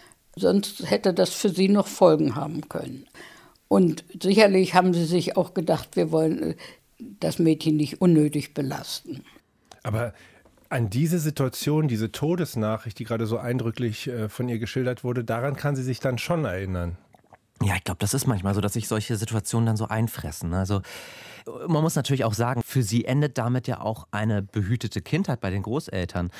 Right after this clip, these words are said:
Speaker 3: Der Vater, der war im Krieg, wird dann an der Front verhaftet, kommt ins Strafbataillon, kommt dann da mit seiner Wehrmachtsuniform an bei den Großeltern in Dramburg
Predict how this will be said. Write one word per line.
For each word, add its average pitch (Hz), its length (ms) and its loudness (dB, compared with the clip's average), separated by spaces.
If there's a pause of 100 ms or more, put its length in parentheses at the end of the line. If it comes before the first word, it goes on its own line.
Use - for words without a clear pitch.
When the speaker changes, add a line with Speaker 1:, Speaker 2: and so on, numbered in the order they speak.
(400)
Speaker 3:
Der 101 100 2
Vater, 156 600 -2 (320)
der 87 180 0
war 92 320 0 (120)
im 95 120 -2
Krieg, - 480 -6 (300)
wird 107 260 0
dann 101 300 0
an - 220 -4
der 101 120 2
Front 120 300 -4
verhaftet, 101 520 -6
kommt - 240 -8
ins - 120 -6
Strafbataillon, 131 800 -4 (240)
kommt 160 260 -2
dann 165 140 0
da 139 120 -2
mit 135 120 -2
seiner 113 260 -2
Wehrmachtsuniform 139 880 -4
an 180 420 -2
bei 120 320 0
den 104 200 -4
Großeltern 113 460 -4
in 110 120 0
Dramburg 113 480 -4